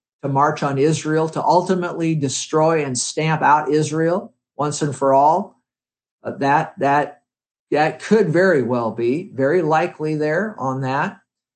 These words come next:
But, uh, I think ultimately, uh, what we can say is that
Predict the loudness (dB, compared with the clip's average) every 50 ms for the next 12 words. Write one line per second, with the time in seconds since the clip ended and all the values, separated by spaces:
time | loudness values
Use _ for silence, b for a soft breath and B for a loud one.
0 | _ _ _ _ _ 0 2 2 2 2 0 0 2 2 4 2 2 0 -4 -8
1 | _ _ _ _ _ _ _ _ _ _ _ _ _ _ _ _ _ _ _ _
2 | _ _ _ _ -4 -2 -2 0 0 0 2 4 4 4 4 2 2 0 2 2
3 | 0 0 0 0 0 2 2 0 -2 -4 -8 -16 _ _ _ _ _ _ -4 -2
4 | 0 0 2 2 2 2 2 0 0 0 -2 -4 -4 -4 -4 -2 0 2 2 4
5 | 4 4 4 2 0 0 -2 0 0 2 2 2 0 -2 -6 b